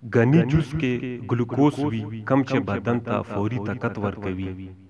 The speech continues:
کم خلک چې باډي بلډینګ کوي، داسې خلکو دپاره غني جوس ښه انرژي ډرنک دی۔ دریمه فائدہ، ګردو دپاره۔ غني جوس ګردو مختلف بیمارۍ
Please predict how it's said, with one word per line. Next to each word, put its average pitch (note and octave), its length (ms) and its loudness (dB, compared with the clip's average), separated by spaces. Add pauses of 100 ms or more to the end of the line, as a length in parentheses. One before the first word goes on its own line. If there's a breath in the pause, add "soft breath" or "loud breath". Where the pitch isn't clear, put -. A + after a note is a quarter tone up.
(300)
کم C#3+ 200 6
خلک C3+ 320 2
چې A2+ 400 -4
باډي G2+ 240 -2
بلډینګ B2 460 2
کوي، G2 500 -4 (580)
داسې B2 260 0
خلکو B2 360 -4
دپاره G2 460 -4 (100)
غني G#2 260 -2
جوس A2 320 -6 (340)
ښه B2 240 -2
انرژي G2+ 400 -4
ډرنک G#2 680 -8
دی۔ F2+ 120 -6 (1400)
دریمه A#2+ 440 2 (100)
فائدہ، F2+ 500 -6 (840)
ګردو G#2+ 380 2
دپاره۔ F2 600 -6 (340)
غني A2+ 260 2
جوس B2 320 -4 (160)
ګردو B2 760 -2
مختلف A2 460 -2
بیمارۍ G#2+ 580 -4